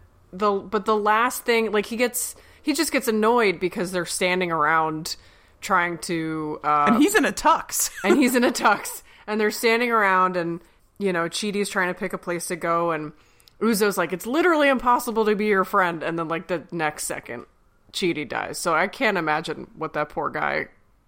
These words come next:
Speaker 1: had to go through.
Speaker 2: Yeah. Ugh.
Speaker 1: Yeah, not
Speaker 2: So
Speaker 1: great.
Speaker 2: then
Speaker 1: Upsetting to
Speaker 2: Yeah.
Speaker 1: me.
Speaker 2: <clears throat> Yeah, me too. So then we kinda cut back to Chidi in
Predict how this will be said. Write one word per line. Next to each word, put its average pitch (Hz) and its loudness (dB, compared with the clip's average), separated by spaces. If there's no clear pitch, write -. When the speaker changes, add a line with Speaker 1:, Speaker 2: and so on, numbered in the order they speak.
Speaker 1:
had 165 -6
to 160 -6
go 151 -6
through. 131 -14
Speaker 2:
Yeah. 107 -2
Ugh. 120 -2
Speaker 1:
Yeah, 170 -8
not - -12
Speaker 2:
So 190 2
Speaker 1:
great. 190 4
Speaker 2:
then 185 0
Speaker 1:
Upsetting 160 -8
to 143 -8
Speaker 2:
Yeah. 131 -2
Speaker 1:
me. 247 4
Speaker 2:
<clears throat> 151 -2
Yeah, 123 2
me 123 -2
too. 123 -4
So - -2
then 226 4
we 214 4
kinda 202 2
cut 196 0
back 180 4
to 156 -8
Chidi 147 -4
in 127 -2